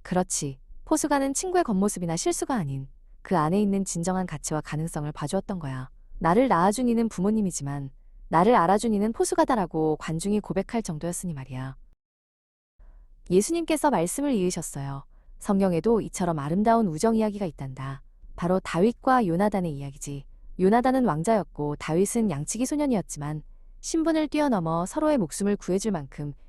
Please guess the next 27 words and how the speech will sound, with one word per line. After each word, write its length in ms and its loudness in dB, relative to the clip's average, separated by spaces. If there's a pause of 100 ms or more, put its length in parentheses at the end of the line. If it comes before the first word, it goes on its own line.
(120)
깊이 280 -2
사랑하고 420 -2
믿어주었어. 720 -6 (300)
요나단은 480 4
자신의 360 0
왕위까지도 760 0
기꺼이 400 0
다윗에게 500 0
내어줄 360 0
수 120 -6
있을 220 -6
만큼 400 -8 (280)
진정한 440 2
친구였단다. 800 -6 (1300)
은주가 340 4
깊은 320 -2
생각에 320 -2
잠겨 300 -6
물었어요. 580 -8 (460)
"예수님, 440 2 (320)
관포지교와 680 2
성경이 380 0
말하는 300 2
우정은 400 -4
어떤 300 -2
점이 200 2
다른가요?" 580 -8